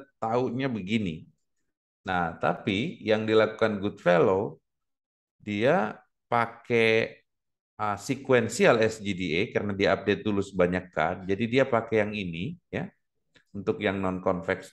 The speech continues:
non-concave, gitu ya. Nah, tapi masalahnya dia udah nggak pakai S G D A, tapi dia pakai stochastic gradient ascent, ascent.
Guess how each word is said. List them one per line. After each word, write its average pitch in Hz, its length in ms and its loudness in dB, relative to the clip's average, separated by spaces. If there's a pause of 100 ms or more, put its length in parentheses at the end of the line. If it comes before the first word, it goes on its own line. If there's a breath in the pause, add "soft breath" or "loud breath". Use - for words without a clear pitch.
non-concave, 82 640 -6 (320)
gitu 85 280 -6
ya. 147 40 -8 (840 soft breath)
Nah, 90 320 -2
tapi 95 240 -2
masalahnya 107 560 0
dia 151 240 2
udah 156 80 2
nggak 92 320 2
pakai 87 240 -2
S - 160 -8
G 98 80 -2
D 104 100 -4 (140)
A, 104 100 4 (380)
tapi 147 240 -4
dia 147 160 6
pakai 110 320 0
stochastic 101 720 -6
gradient 95 720 2 (480)
ascent, - 720 -2
ascent. - 560 -4